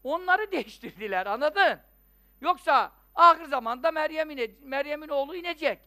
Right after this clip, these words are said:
"Bana ne bundan?" dediler. Onlar günlük yaşar Yahudi, paraya bakar yani. Her şeyi değiştirmediler ki.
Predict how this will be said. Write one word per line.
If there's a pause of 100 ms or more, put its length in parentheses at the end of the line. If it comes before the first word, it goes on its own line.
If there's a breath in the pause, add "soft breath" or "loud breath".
(440)
"Bana
ne
bundan?"
dediler.
Onlar
günlük
yaşar
Yahudi,
paraya
bakar
yani. (800)
Her
şeyi
değiştirmediler
ki.